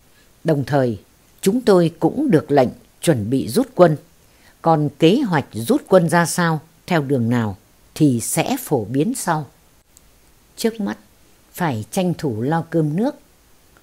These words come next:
Phân đội tôi trở về đội hình đại đội để làm công tác chuẩn bị. Về sau tôi mới biết chiến dịch được kết thúc để bảo toàn lực lượng. Mười tám giờ ba mươi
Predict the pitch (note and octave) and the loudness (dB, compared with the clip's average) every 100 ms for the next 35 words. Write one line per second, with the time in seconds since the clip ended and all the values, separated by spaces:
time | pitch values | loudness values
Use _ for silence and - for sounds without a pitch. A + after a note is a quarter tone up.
0 | - G3+ D3 C3+ - F3+ F3 E3 - - | -6 -2 0 -2 0 2 2 -2 -10 -4
1 | D#3+ A#2+ G#2+ C#3+ B2+ B2 B2 G#2+ C3 A#2+ | -2 -2 -2 -2 0 -2 -4 -4 -4 -4
2 | B2+ F2+ A#2+ A#2+ - _ - C3 A2 G2 | -4 -6 -4 -4 -6 _ -6 -4 -2 -4
3 | C3 A#2+ G#2 E3 D3+ A#3 A#3+ C#3 F#2 A2+ | -6 -8 -4 -4 -2 -6 -6 -8 -6 -6
4 | - _ _ _ _ _ _ _ D#3+ D3+ | -8 _ _ _ _ _ _ _ -2 -2
5 | - F3 E3+ F3 E3 E3+ G3 A3 C4 - | -2 -4 -2 0 0 0 0 -2 -4 -8
6 | _ _ _ _ F3 A3 B3+ D3 - - | _ _ _ _ 0 2 0 -2 -4 -4
7 | D3+ C3 - B3 - C4+ C#4+ - - D3+ | -2 -2 -4 -6 -4 -8 -8 -14 -4 -2
8 | A#2 G2+ C3+ A2+ - C#3 A#2 A#2+ B2 C3 | -2 -4 -6 -6 -6 -4 -4 -6 -6 -6
9 | B2 _ _ _ _ _ _ _ _ _ | -8 _ _ _ _ _ _ _ _ _
10 | D#3+ E3 D3+ D#3 D3+ A3+ A#3 D#3 B2+ D#3+ | 0 2 2 0 -2 0 0 0 0 0
11 | E3 E3 E3 | 0 0 0